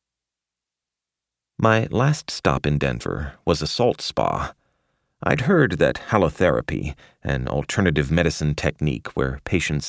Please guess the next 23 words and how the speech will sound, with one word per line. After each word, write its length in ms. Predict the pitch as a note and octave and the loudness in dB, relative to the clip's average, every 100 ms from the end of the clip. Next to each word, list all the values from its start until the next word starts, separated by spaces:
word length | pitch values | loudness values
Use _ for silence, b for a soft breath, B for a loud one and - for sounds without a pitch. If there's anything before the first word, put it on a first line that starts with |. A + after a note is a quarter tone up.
| - | -10
sit 240 | - G#2 E2 | -4 -2 0
in 120 | D2+ | 0
a 100 | B1+ | -2
closed 560 | - G2+ F#2 F2 - - | -2 2 2 2 -2 -6
cave-like 580 | - G2 E2+ D#2+ D2 | -2 -2 2 0 0
room 360 | D#2 F2 D#2+ D2 B B B - | 0 2 2 0 B B B -4
and 240 | C#2 C2 | -4 -2
inhale 480 | C#2+ D2+ F#2+ E2 D#2 F2 | -2 0 2 2 2 4
aerosolized 680 | F#2+ - E2 D#2+ C#2+ D2+ | 2 2 2 4 2 -2
salt 360 | - - G#2 - | -6 0 0 0
crystals, 580 | - D2 - G1+ A1+ - b b b b b _ _ | -4 -4 -4 -6 -6 -10 b b b b b _ _
might 260 | A#2 A#2 - | -2 -2 -2
be 80 | A2+ | 2
useful 580 | G2+ C3 - - G1+ - | 4 4 2 -4 -4 -2
for 220 | E2 C2+ | 2 2
asthmatics. 720 | C#2+ D#2+ C2 G1+ - - - _ _ _ _ _ _ _ _ _ _ _ | 2 0 -2 -4 -8 -10 -10 _ _ _ _ _ _ _ _ _ _ _
In 120 | B2+ A#2+ | 2 2
a 40 | |
touch 280 | - G3 - | 2 -2 0
of 120 | B2+ | 2
irony, 520 | - C3+ A2 B1 B1 E2+ B | 4 4 4 2 0 -4 B
the 120 | - - | -2 2
process 600 | B2 A#2+ C3 A#2+ - | 2 2 2 0 -2